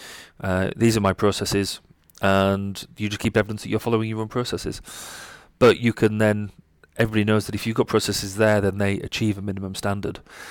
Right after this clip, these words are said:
And the use of iso nine thousand and one across industry is now becoming, um, more, ev-, more strongly mandated. Even my company, K Sharp, as a micro S M E,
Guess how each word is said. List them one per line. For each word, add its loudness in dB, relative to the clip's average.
And 4
the -6
use 2
of 6
iso 4
nine 4
thousand 0
and -2
one -2
across 0
industry -2
is -6
now 0
becoming, -4
um, 0
more, -2
ev-, -4
more -2
strongly -2
mandated. -2
Even -2
my 4
company, -2
K 0
Sharp, -2
as -2
a 2
micro -2
S -4
M -8
E, -6